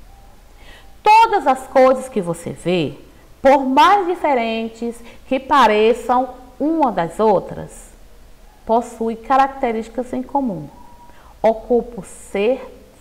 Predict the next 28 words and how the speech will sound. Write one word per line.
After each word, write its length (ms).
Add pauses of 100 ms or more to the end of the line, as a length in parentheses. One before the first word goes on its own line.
(120)
certa 460
extensão, 840 (360)
lugar 520
do 100
espaço, 640 (100)
isto 340
é, 120
tem 240
volume 580
e 40
também 460
possui 480
determinada 840
massa. 400 (600)
E 120
o 20
que 160
é 40
a 60
massa? 440 (280)
A 140
massa 540
é 100
a 40
quantidade 800
de 140
matéria 560
presente 720